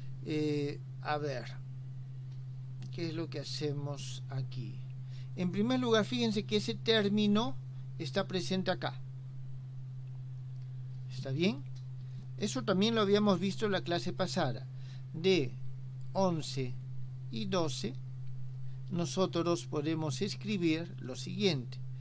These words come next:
que P de phi es igual a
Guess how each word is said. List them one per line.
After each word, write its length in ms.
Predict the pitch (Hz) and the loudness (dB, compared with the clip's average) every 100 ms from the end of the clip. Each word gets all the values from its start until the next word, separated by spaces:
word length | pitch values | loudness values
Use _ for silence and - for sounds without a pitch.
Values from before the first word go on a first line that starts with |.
| - - - | -4 -4 -4
que 120 | 131 | -2
P 440 | 131 - 170 139 107 - - - - - | 0 4 4 4 0 -8 -8 -8 -8 -6
de 140 | 110 | -4
phi 360 | 123 - 214 262 - - - - - - - | -4 0 2 0 -2 -4 -4 -6 -6 -4 -2
es 260 | 151 - | 0 0
igual 460 | 156 156 156 151 151 | 0 4 4 6 4
a 160 | 165 | 2